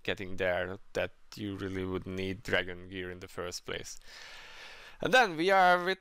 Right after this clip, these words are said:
Technomagic gear, and improved gear farming is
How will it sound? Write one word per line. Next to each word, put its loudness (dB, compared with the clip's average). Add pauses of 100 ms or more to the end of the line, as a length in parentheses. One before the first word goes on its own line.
(100)
Technomagic 0
gear, 4
and 0 (280)
improved -4
gear 4
farming 2
is -2